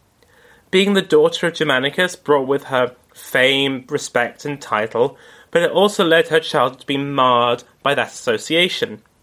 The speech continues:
She was married by her uncle, ostensibly because of her familial connections, but fear of that arguably led to her murder.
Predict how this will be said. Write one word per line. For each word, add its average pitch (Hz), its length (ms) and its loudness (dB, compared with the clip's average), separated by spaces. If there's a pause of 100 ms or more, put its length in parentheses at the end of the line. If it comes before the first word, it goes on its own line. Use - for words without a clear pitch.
(640)
She - 140 -2
was 175 140 -2
married 175 340 0
by 170 160 2
her 151 180 -6
uncle, 151 600 0
ostensibly 147 680 -2
because 123 360 -8
of - 100 -16
her 131 80 -6
familial 127 500 0
connections, 127 760 -8 (580)
but 156 140 2
fear 240 420 2
of - 140 -6
that 123 400 -2 (340)
arguably 143 420 0
led 120 200 2
to 123 100 -4
her 135 140 0
murder. 165 520 0